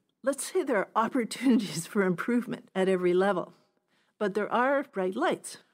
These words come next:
Our M P, Gord Johns, is taking forward legislation that would help people with addictions. Our M L A, Adam Walker,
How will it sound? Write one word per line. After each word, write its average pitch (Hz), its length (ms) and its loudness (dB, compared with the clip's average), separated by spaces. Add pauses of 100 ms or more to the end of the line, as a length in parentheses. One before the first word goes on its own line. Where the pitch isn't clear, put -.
(180)
Our 208 440 2
M 214 240 4
P, 262 260 0
Gord 180 320 2
Johns, 196 380 2
is 196 160 -6
taking 202 360 -2
forward 190 440 4
legislation 190 840 2 (440)
that 180 100 -2
would 185 140 2
help 196 240 0
people 180 320 -2
with 175 260 0
addictions. - 540 -2 (340)
Our 196 340 0
M 214 180 0
L 202 200 2
A, 262 220 -2
Adam 180 340 0
Walker, 247 440 -2